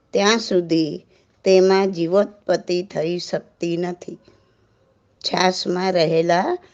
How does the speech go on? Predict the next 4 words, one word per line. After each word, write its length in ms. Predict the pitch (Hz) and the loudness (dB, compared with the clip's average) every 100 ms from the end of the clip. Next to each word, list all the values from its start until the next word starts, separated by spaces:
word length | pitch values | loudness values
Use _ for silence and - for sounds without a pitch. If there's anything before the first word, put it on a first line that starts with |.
| _ _ | _ _
લેક્ટિક 720 | 160 170 180 175 _ 240 240 | 2 4 4 0 _ -2 -2
નામના 480 | 214 190 170 170 180 - | -4 -2 -4 -6 -8 -6
એસિડને 600 | 175 165 - 180 170 160 | -4 -4 -6 -8 -8 -10
કારણે 520 | - 156 - - 196 | -8 -8 -8 -10 -14